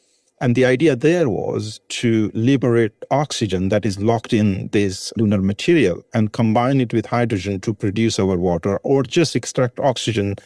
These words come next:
to make it a breathable oxygen. Now, what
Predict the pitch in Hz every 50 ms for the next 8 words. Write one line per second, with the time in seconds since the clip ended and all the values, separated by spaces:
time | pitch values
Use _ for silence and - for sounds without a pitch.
0 | - - _ - 131 110 113 123 120 - 123 113 113 98 92 113 110 113 107 107
1 | 92 104 98 85 92 101 - - - - - 71 - - _ _ _ _ _ _
2 | - 143 - - 165 -